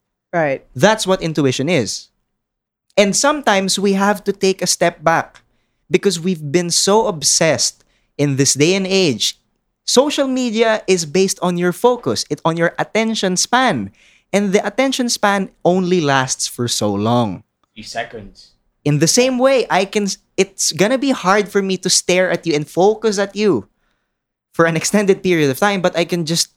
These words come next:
Speaker 2: stare blankly at the wall and watch something move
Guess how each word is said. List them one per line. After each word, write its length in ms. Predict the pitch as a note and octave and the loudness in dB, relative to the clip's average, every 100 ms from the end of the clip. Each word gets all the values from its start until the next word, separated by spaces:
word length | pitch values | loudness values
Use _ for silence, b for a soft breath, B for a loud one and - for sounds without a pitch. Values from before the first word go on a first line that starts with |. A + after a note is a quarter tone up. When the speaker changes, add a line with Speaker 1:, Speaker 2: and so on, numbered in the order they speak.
| - | -6
Speaker 2:
stare 260 | - F3 F3+ | 0 2 2
blankly 420 | E3 F3+ E3+ D#3+ | 2 0 -2 -4
at 100 | C#3+ | -2
the 80 | C3+ | 2
wall 380 | B2 A2 G#2 A#2 _ _ _ _ _ _ _ - | 2 2 0 -6 _ _ _ _ _ _ _ -2
and 180 | D3 C3 | -2 2
watch 400 | C3 D3 D3 - | 2 2 0 -2
something 420 | D3 C3+ C#3+ C3+ | -2 -2 -2 0
move 420 | B2 B2+ G#2+ G2 | 2 0 -2 -10